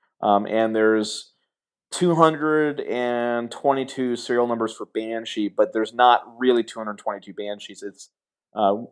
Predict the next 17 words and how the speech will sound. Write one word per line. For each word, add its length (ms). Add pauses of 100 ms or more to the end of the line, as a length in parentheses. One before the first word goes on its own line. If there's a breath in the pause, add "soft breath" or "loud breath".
after 300
the 380
cease 260
and 80
desist 400
and 80
all 120
that 180
worked 180
itself 320
out, 220
we 60
jumped 360
up 140
a 60
cert-, 280 (180)
from, 300